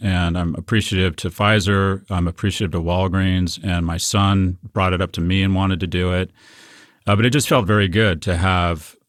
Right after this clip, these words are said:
uh, you know, my, my son participating in this effort, to, to not be a fiber in this web of death snaring people.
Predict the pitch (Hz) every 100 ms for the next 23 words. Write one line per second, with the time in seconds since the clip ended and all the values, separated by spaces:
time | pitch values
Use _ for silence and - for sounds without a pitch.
0 | - 98 85 82 82 - 104 87 85 82
1 | - 98 85 - 110 110 110 104 104 98
2 | 101 90 92 90 - 98 - 92 90 -
3 | 87 - - 92 90 85 92 - 101 92
4 | 90 92 82 - 87 87 87 80 - 85
5 | 90 - - 92 87 90 90 95 87 95
6 | 92